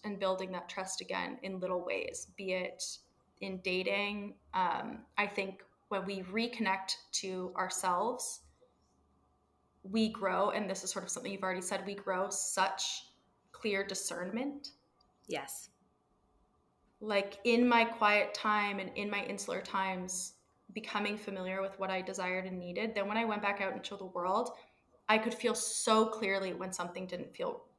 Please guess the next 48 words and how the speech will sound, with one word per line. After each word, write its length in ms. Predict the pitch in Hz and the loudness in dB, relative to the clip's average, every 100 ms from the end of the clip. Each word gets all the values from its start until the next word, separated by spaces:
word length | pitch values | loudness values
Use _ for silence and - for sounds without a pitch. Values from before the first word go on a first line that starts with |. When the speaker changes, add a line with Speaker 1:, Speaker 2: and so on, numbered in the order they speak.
| _ 196 | _ 4
Speaker 1:
right 200 | 214 214 | 6 6
or 100 | 208 202 | 0 4
good, 200 | 196 190 | 4 4
or 120 | 233 | 4
even 220 | - 302 | 6 6
if 80 | 311 | 6
I 80 | 330 | 4
just 160 | 294 | 2
didn't 160 | 294 262 | 2 4
wanna 220 | 262 226 | 6 4
do 160 | 208 240 | 2 0
something. 520 | - - - - - _ _ _ - | -2 -6 -12 -14 -18 _ _ _ -4
Speaker 2:
Mm-hmm. 320 | 220 202 233 | -2 -2 4
Speaker 1:
And 100 | 220 | 6
I 80 | 220 | 6
could 200 | 226 185 | 4 0
so, 520 | - 220 226 226 226 | 6 8 10 10 8
I 100 | 214 | 8
was 160 | 214 214 | 6 2
so 180 | - 226 | 2 2
much 240 | 233 - | 2 -2
quicker 320 | - 226 202 | -4 -2 -2
to 160 | 185 202 | -4 -6
be 160 | 202 196 | -6 -4
like, 240 | 190 175 - - _ _ _ _ _ _ _ _ _ _ _ _ _ _ _ 226 | -2 -2 -6 -18 _ _ _ _ _ _ _ _ _ _ _ _ _ _ _ 6
"Mm, 200 | 254 254 | 10 12
I 140 | 262 | 12
don't, 200 | 262 262 220 | 10 6 4
I 100 | 226 | 4
just 200 | - - | 4 2
don't 160 | 220 | 0
need 160 | 208 196 | 0 -2
to 60 | |
show 180 | 190 185 | 0 0
up 180 | 196 - | 0 -2
for 100 | - | -6
that." 260 | - - - - _ _ _ | -6 -6 -8 -16 _ _ _
Speaker 2:
Yeah. 420 | 208 202 190 190 202 | -4 0 4 8 8
Speaker 1:
And 80 | 247 | 8
it, 140 | 240 - | 6 4
and 160 | 233 233 | 6 8
it 120 | 226 | 10
wasn't, 320 | 285 277 233 - - - | 10 10 4 -2 -6 2
I'm 140 | 226 | 6
not 240 | 233 233 233 | 8 6 4
being, 480 | 208 202 190 190 180 _ _ _ _ _ _ _ - - | 2 0 -4 -8 -12 _ _ _ _ _ _ _ -18 -6
you 140 | 202 185 | -2 0
know, 380 | - 107 - | 0 -2 -4